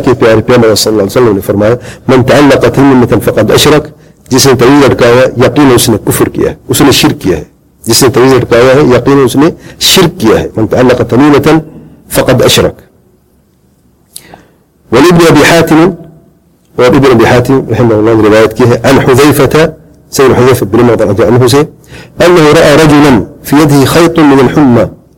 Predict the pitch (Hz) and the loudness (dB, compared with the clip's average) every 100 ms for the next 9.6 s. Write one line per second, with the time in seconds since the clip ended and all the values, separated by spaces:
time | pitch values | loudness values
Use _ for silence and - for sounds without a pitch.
0 | _ _ _ _ 139 - 180 - 120 113 | _ _ _ _ -4 -2 -2 0 0 0
1 | 127 117 113 120 107 113 - 147 - _ | 0 -2 -2 -2 0 -2 -4 -6 -8 _
2 | _ _ _ _ _ _ 131 123 95 104 | _ _ _ _ _ _ -2 -2 -2 -2
3 | 104 131 - 113 - _ _ - 104 113 | 0 0 -2 -6 -8 _ _ -6 -2 0
4 | 123 98 107 120 101 95 139 - _ _ | 0 0 0 0 0 -2 -4 -10 _ _
5 | _ _ _ _ _ _ _ _ - 127 | _ _ _ _ _ _ _ _ -12 -4
6 | 143 135 - - 147 160 139 135 117 98 | -2 0 -2 -2 0 0 0 0 0 -2
7 | 82 - - - _ _ _ _ 113 127 | -6 -6 -10 -16 _ _ _ _ -2 0
8 | 139 - - 117 127 135 127 107 87 123 | 0 -2 -2 -2 0 0 0 -2 0 0
9 | 143 127 110 101 107 131 | 0 0 0 2 2 0